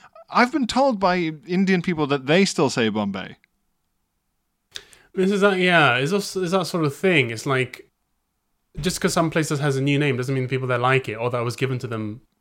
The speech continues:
Speaker 2: under any nicer circumstances. Like, Burma is a much nicer name than Myanmar, I would say.
Speaker 1: Yeah, and
Speaker 2: And it's, it's not like the people who took over Burma were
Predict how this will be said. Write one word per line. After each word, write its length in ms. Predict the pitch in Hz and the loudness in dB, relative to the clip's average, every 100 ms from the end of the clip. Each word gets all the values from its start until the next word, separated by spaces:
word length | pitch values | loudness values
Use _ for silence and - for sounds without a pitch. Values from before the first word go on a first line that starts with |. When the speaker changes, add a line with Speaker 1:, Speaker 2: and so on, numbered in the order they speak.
| _ _ _ _ _ - | _ _ _ _ _ -4
Speaker 2:
under 320 | 127 120 135 | -2 0 0
any 480 | 139 127 127 151 147 _ | 0 -2 -2 -6 -14 _
nicer 340 | 143 131 120 - | -6 -4 -4 -4
circumstances. 800 | 139 139 131 - 104 98 107 - - | -2 -2 -4 -6 -10 -12 -16 -12 -2
Like, 160 | 175 135 | 0 6
Burma 440 | 180 214 143 107 | 8 8 6 0
is 100 | 110 | -2
a 40 | |
much 380 | 135 180 190 - | 2 4 2 0
nicer 520 | 139 120 131 117 120 - 190 | -2 -2 -2 -2 -4 -10 -8
name 300 | 143 127 120 | -6 -4 -4
than 260 | 117 117 | -4 -2
Myanmar, 600 | 123 123 123 117 107 120 - - - - | 0 0 0 -4 -8 -14 -18 -20 -10 -2
I 80 | |
would 180 | 120 120 | -2 -2
say. 180 | - 113 | -6 -4
Speaker 1:
Yeah, 380 | 156 202 143 104 147 | 0 4 4 2 -2
and 180 | 143 - | -6 0
Speaker 2:
And 140 | 143 | 2
it's, 80 | 151 | 4
it's 200 | 185 180 | 2 4
not 120 | 202 | 6
like 160 | 170 156 | 8 6
the 60 | 143 | 4
people 260 | 160 151 | 2 2
who 40 | 139 | 2
took 200 | 143 143 | 0 0
over 440 | 139 131 120 123 - - _ _ - | 0 0 0 -2 -10 -20 _ _ 0
Burma 320 | 127 120 117 | 0 0 -4
were 300 | 113 110 | -4 -4